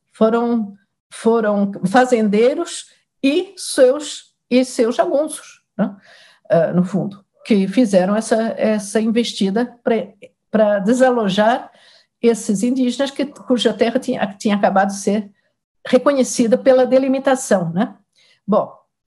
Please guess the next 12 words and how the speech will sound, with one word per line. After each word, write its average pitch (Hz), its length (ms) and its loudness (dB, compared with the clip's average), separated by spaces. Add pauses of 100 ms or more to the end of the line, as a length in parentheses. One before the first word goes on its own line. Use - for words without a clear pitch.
(300)
o, 202 720 -4 (680)
o, 185 880 -4 (1200)
então, 226 460 2
o 202 40 -8
que, - 160 -10
pra 311 160 2
que 349 180 -2
que - 140 -12
serve 269 500 0
o 214 160 0
marco 208 360 -2
temporal? 180 640 -2